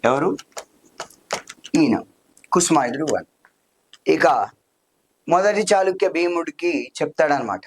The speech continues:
పోతమయ్య అనేటువంటి బ్రాహ్మణుడికి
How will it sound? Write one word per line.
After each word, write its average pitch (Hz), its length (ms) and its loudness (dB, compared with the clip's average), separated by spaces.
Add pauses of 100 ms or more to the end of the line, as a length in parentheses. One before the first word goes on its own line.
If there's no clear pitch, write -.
(1120)
పోతమయ్య 214 680 2 (480)
అనేటువంటి 156 680 -2 (280)
బ్రాహ్మణుడికి 127 760 -4